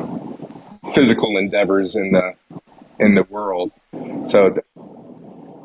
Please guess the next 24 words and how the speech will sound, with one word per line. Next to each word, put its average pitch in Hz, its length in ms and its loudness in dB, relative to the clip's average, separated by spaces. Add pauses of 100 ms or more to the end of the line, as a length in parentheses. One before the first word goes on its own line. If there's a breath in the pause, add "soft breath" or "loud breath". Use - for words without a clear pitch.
(800)
just - 260 0
curious 120 400 -10
about 104 280 -6
that. 117 100 0
I 117 80 4
sort 160 260 4
of 135 80 4
imagine 123 500 0
this, - 240 -10
these 110 220 0
concentric - 640 -4
circles 107 580 0
where 104 180 0
spirituality 104 760 2
is 95 120 2
in 92 100 0
the 90 80 -4
center 101 540 4
and 90 280 0
mindset 95 540 4
is 90 140 0
the 92 100 0
next 95 420 -2
rung - 960 0